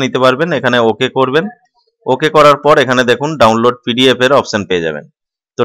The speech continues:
ডাউনলোড পিডিএফ এ ক্লিক করলে আপনার পিডিএফ ফাইলটা ডাউনলোড হয়ে যাবে। আর যদি আপনারা Chrome বা অন্য কোনো ব্রাউজার ওপেন করেন তো সেই ক্ষেত্রে ডাউনলোডের একটু সমস্যা হতে পারে, বা এখানে দেখবেন উপরে সার্চ বারে এখানে পপ আপ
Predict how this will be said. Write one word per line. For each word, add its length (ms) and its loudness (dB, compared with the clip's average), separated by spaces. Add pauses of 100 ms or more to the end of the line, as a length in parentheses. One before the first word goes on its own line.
ডাউনলোড 420 2
পিডিএফ 360 2
এ 120 -4
ক্লিক 260 -2
করলে 160 2 (100)
আপনার 260 0
পিডিএফ 360 0
ফাইলটা 360 2
ডাউনলোড 360 0
হয়ে 160 -2
যাবে। 140 -8 (760)
আর 100 8 (380)
যদি 180 2 (120)
আপনারা 280 4 (420)
Chrome 380 2
বা 60 6 (120)
অন্য 120 0 (100)
কোনো 120 0 (100)
ব্রাউজার 400 4 (140)
ওপেন 160 -2 (100)
করেন 180 0 (100)
তো 140 -10
সেই 180 -4
ক্ষেত্রে 280 -2 (540)
ডাউনলোডের 640 2
একটু 140 -8 (120)
সমস্যা 360 -2
হতে 200 -2
পারে, 140 2 (120)
বা 100 8 (180)
এখানে 280 0 (100)
দেখবেন 280 -2 (100)
উপরে 240 -2 (560)
সার্চ 340 2
বারে 180 4 (100)
এখানে 240 -2 (420)
পপ 220 2
আপ 80 0